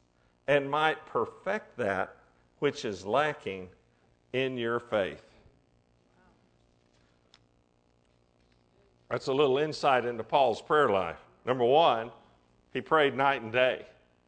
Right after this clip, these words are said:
He prayed all the time. He prayed, let's just say he prayed often. He prayed all the time. Number two, it says,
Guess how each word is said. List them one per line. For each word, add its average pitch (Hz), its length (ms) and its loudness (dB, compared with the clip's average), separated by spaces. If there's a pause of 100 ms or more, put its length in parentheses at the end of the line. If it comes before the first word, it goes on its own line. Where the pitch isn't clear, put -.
(400)
He 160 80 -8
prayed 131 300 -2
all 101 140 2
the 98 100 -8
time. 160 400 -10 (420)
He 120 100 -10
prayed, 113 400 0 (440)
let's 151 220 -4
just 175 200 -8
say 139 220 2
he 117 40 -2
prayed 123 380 2
often. 110 440 2 (300)
He - 80 -10
prayed 95 300 -2
all 90 160 -6
the 82 80 -12
time. - 320 -18 (720)
Number 131 320 6
two, 190 460 4 (340)
it 151 220 4
says, 147 560 4